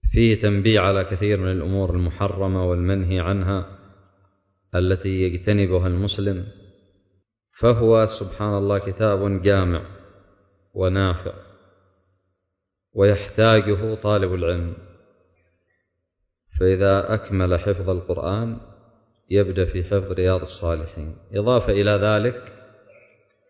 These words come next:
هو سهل، أحاديثه سهلة ومشهورة بين الناس، تتردد على ألسن العلماء والخطباء والدعاة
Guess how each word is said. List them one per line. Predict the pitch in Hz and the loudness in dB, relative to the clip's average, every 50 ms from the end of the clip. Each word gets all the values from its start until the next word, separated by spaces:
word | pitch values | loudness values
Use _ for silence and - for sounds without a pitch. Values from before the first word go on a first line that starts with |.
| _ _ _ _ _ _ _ | _ _ _ _ _ _ _
هو | - 107 107 113 120 117 110 113 - | -2 0 2 4 4 2 2 2 2
سهل، | 120 110 98 98 87 67 - | 0 2 2 0 -2 -4 -6
أحاديثه | 78 82 - 98 98 98 101 113 110 98 101 101 98 98 | -8 -4 0 0 2 2 4 4 4 4 2 0 0 -2
سهلة | - - 113 104 101 104 107 123 127 110 - - - - - - _ _ _ _ _ _ _ _ _ _ _ _ _ _ _ _ _ | -2 -2 -2 -2 -2 0 -2 -2 -2 -4 -10 -14 -20 -20 -20 -20 _ _ _ _ _ _ _ _ _ _ _ _ _ _ _ _ _
ومشهورة | - 95 98 101 95 - - - - 110 110 113 110 107 104 | -2 0 0 0 0 -2 -2 -2 2 2 4 4 6 4 4
بين | 95 98 95 92 92 | 4 2 0 2 0
الناس، | 90 90 90 95 104 110 110 101 - - - - - - _ _ _ _ _ _ _ _ _ _ _ _ _ _ _ _ _ _ _ _ _ _ | 0 0 0 0 0 0 -2 -4 -6 -10 -16 -18 -20 -20 _ _ _ _ _ _ _ _ _ _ _ _ _ _ _ _ _ _ _ _ _ _
تتردد | 107 104 - - 98 104 120 120 113 - 98 110 107 95 | -2 -2 0 0 2 2 2 2 0 2 4 4 4 4
على | 87 85 92 92 92 90 85 104 107 | 4 0 0 0 0 0 0 -2 -2
ألسن | 104 98 95 - 98 90 90 87 | -4 -4 -4 -4 -2 0 0 0
العلماء | 85 78 85 87 87 87 87 92 95 98 98 - - - - - - - | 0 0 0 0 0 0 0 0 0 0 -2 -4 -6 -12 -20 -20 -16 -4
والخطباء | - 92 90 87 90 - 92 - 90 87 82 87 92 95 95 95 - - - 90 | -2 -2 0 0 -2 -6 -6 -4 -4 -2 0 0 0 0 0 -2 -4 -4 -4 -6
والدعاة | 87 82 82 80 90 82 90 98 101 98 87 95 - | -6 -4 -2 -2 0 0 0 0 0 -2 -4 -6 -10